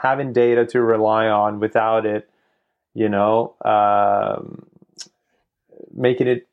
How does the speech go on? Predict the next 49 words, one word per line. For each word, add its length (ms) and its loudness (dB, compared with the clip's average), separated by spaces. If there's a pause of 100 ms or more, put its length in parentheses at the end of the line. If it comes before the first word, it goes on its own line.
(140)
more 220 0
challenging 760 -2
to 120 -4
understand 520 -6
what's 180 -10
going 300 -6
on. 240 -12
So 220 2
that's 300 0
a 80 2
constant 560 -2
debate 340 0
in 100 -4
drifting 440 -2
is 220 -10 (500)
how 200 0
do 100 0
we, 320 0 (260)
how 80 0
do 80 2
we 60 0
make 220 -4
a 40 0
rule 220 2
set 240 0
that's 440 -4
easy 200 0
for 160 0
everyone 380 -2
to 60 -4
understand? 500 -4
How 120 0
do 80 -2
we 100 2
stick 280 -4
to 80 -2
that 180 2
rule 220 -6
set? 360 -2 (280)
How 180 0
do 80 -2
we 100 -2
use 280 0
data 300 2
in 100 -2
the 80 -2
best 260 -2
way 140 -2
possible? 680 -6